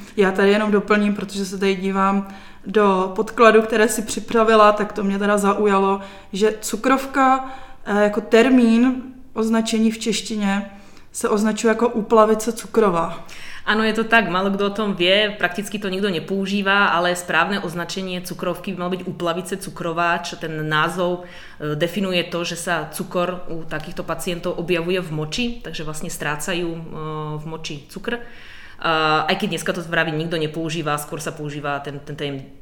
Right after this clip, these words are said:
Speaker 2: termín diabetes, diabetes mellitus, alebo prípadne cukrovka.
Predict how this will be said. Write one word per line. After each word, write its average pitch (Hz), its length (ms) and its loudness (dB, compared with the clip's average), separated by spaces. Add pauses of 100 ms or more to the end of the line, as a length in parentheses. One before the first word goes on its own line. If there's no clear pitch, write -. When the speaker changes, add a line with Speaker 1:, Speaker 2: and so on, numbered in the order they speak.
(120)
Speaker 2:
termín 147 320 -4
diabetes, 143 580 -6
diabetes 135 460 -12
mellitus, 131 400 -14
alebo 147 240 -4
prípadne 131 400 -14
cukrovka. - 400 -14